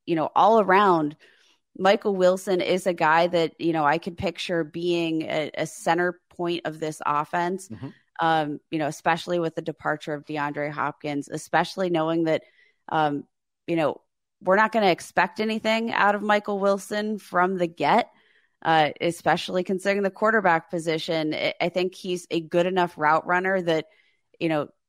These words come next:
Speaker 1: biding that time with, uh, whoever is going to be throwing him the ball, uh,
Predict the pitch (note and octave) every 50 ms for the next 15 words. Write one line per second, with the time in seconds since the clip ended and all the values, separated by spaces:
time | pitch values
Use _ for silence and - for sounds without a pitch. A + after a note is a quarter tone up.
0 | _ _ _ _ _ _ E3+ D#3+ - F3 F3 G#3 A3 A#3+ A#3 A#3 G#3+ G3+ D#3+ -
1 | - - F#3 F3+ E3+ E3 D#3+ D#3 D3+ D3 D3+ D3+ F3 _ _ F3 E3+ E3+ F3 F3
2 | F3 - - - _ _ _ _ - A#2 - - - D#3+ E3+ F3 E3 E3+ F3+ G3
3 | F#3+ F#3+ F3 E3 D#3+ - - E3+ E3+ G#3 G#3 A3 F#3+ G#3+ - - - E3+ E3+ E3
4 | E3 F3 F3+ E3+ E3+ E3 D#3 C#3+ - D3+ D3+ D#3 D3+ C#3+ D3+ - _ _ _ _
5 | _ _ _ _ - D#3+ D#3+ D#3 D3+ C#3+